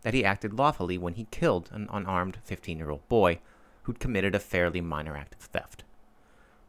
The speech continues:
I'm reminded, uh, sadly, that nothing has really changed if you've been paying attention to the news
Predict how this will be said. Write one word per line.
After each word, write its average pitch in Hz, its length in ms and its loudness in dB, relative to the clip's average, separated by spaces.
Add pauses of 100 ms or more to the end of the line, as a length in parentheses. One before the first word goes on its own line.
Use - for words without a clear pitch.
I'm 87 320 -2
reminded, 92 640 4 (240)
uh, 78 260 -8
sadly, 87 580 0 (420)
that 101 120 -4
nothing 104 240 0
has 90 140 -2
really 78 180 -4
changed 131 440 0
if 98 180 -2
you've 92 220 0
been 87 240 0 (140)
paying 85 180 -4
attention - 340 -8
to - 60 -4
the 85 120 -6
news 92 500 -2